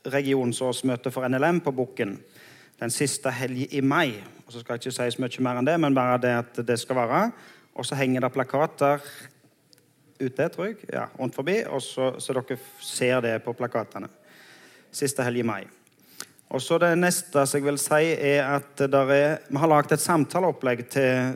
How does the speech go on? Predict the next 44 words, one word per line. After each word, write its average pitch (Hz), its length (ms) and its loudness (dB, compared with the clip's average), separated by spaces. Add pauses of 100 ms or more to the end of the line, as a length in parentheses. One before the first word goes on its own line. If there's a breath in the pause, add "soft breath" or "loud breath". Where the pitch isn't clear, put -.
til, 117 600 -2 (800 loud breath)
eh, 117 160 -6
disse 123 320 -2 (140)
talene 120 520 0
som 120 140 -8
har 117 240 -4 (160)
på, 120 140 -4 (720 loud breath)
eh, 107 240 -10 (100)
på 120 140 -6
forsamlingssøndagene 120 840 -2
annen 113 280 -2
hver 117 180 -6
helg, 185 240 0
så 135 140 -4
at 123 120 -2
du 131 180 -2
da 131 120 0
på - 380 -8
en 127 80 0
måte 123 180 -2
får 127 220 -2
et 123 60 -6
bibelgruppeopplegg 123 840 0
eller 123 140 -4
et - 80 -4
samtaleopplegg 120 640 -2
annen 120 320 0
hver 120 200 0
veke. 131 360 2 (800 loud breath)
Eh, 120 500 -2 (160)
og 131 100 -4
du 131 80 0
kan 135 160 0
bruke 135 300 2
det 123 160 0
i, 120 300 2 (420)
eh, 107 280 -8 (120)
skal 117 160 -10
vi 110 60 -10
si, 123 280 -4
i 123 40 -4
forlengelsen 120 560 0
av 120 100 -2
talen, 147 580 0